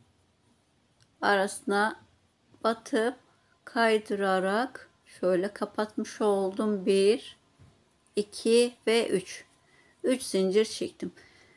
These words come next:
Şimdi modele geçebiliriz. Tığın başına alıyorum ve ilk trabzanın altından bakın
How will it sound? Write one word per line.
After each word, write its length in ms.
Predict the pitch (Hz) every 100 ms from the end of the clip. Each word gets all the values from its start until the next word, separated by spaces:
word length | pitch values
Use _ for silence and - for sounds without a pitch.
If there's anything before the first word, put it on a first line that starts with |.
| _ -
Şimdi 280 | - 254 247
modele 380 | 247 247 240
geçebiliriz. 840 | 233 208 - 202 190 185 190 247 -
Tığın 380 | - 240 226 196
başına 360 | 202 - -
alıyorum 640 | 233 247 240 220 226 330 - _ _ _ _ _
ve 360 | 285 202 226 226
ilk 420 | 240 262 - -
trabzanın 800 | - 220 220 214 - 208 208 220
altından 1040 | - 196 202 208 - - 196 180 202 262 - -
bakın 380 | 185 - -